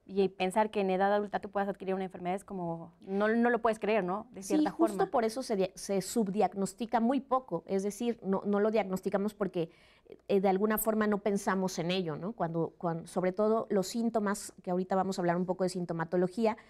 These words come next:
Speaker 2: pero tú no pensarías que un, que una mu-, mujer de diecinueve años tenga artritis, ¿no? Porque
Speaker 1: Claro.
Speaker 2: uno, uno de alguna forma relaciona la artritis con los viejitos,
Speaker 1: Sí,
Speaker 2: ¿no?
Speaker 1: claro, una edad
Speaker 2: Dices,
Speaker 1: más
Speaker 2: una,
Speaker 1: avanzada.
Speaker 2: una edad ya más avanzada, daño articular, pues es más común en,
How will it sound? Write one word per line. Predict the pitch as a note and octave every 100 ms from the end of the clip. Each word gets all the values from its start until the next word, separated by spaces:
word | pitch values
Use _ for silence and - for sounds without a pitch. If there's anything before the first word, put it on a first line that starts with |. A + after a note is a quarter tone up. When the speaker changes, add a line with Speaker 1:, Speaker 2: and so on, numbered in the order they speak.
| - - _
Speaker 2:
pero | G#3+ G3+
tú | G3+
no | A#3+ A#3
pensarías | A3+ G#3+ F#3+ F#3+ -
que | G#3+
un, | G3 G3
que | F3 F#3
una | F#3 F#3+
mu-, | F#3 F3+
mujer | F#3 - G3+ F#3
de | F#3 E3+
diecinueve | E3+ E3 F3 F3+ F#3
años | F3+ F3+ F3+
tenga | - F3 E3+
artritis, | F#3 G#3 G#3+ F#3 -
¿no? | E3+ A3
Porque | G#3 E3+
Speaker 1:
Claro. | G#3 G3 G3+ -
Speaker 2:
uno, | G3 G3 G3
uno |
de | - E3+
alguna | F3 F3+ F3+
forma | F#3 F#3
relaciona | F3+ E3 E3 F#3 F#3
la | F3+
artritis | F3 F#3 F#3 F#3+
con | - E3
los | D#3
viejitos, | D#3 D3+ B3+ - E3
Speaker 1:
Sí, | C4
Speaker 2:
¿no? | A#3+
Speaker 1:
claro, | A#3+ A#3+ G#3
una | G#3
edad | G#3
Speaker 2:
Dices, | G3 G3
Speaker 1:
más | F#3+
Speaker 2:
una, | G3
Speaker 1:
avanzada. | F3+ E3+ F#3
Speaker 2:
una | F3+ E3+
edad | E3+ F3+
ya | F3+ E3+
más | E3+ F3+
avanzada, | F3 F#3+ B3+ B3+ A3+
daño | F#3+ F3 F3+
articular, | F3 F3+ - F3 F#3 G3
pues | F3+ E3
es | D#3+ F3
más | E3+
común | - E3+ E3+
en, | E3